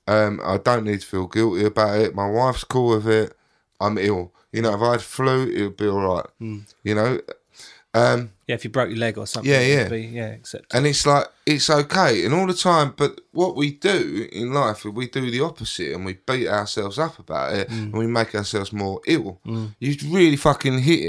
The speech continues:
Speaker 1: it there. You really have. Like, you really, you, you're right there. <laughs> You're right there. You really are.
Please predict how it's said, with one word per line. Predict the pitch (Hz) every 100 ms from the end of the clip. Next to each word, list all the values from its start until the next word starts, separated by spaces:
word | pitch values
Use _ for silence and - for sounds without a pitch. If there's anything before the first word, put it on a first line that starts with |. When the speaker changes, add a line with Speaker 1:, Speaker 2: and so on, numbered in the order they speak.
| 73
Speaker 1:
it |
there. | 73 78 - - -
You | 123 135
really | 156 151 147
have. | 135 92 -
Like, | - 110 110 76
you | 127
really, | 135 151 139 135 101 - _ _ _ -
you, | 143 147 _ - _ _ _ -
you're | 131 135 127 123 117 - _ _ -
right | 143 165 123
there. | 117 139 120 101 101 - _ _
<laughs> | _ _ -
You're | 123 - 185 160
right | 170 180 135
there. | 156 131
You | 131 143
really | 160 165 160
are. | 156 127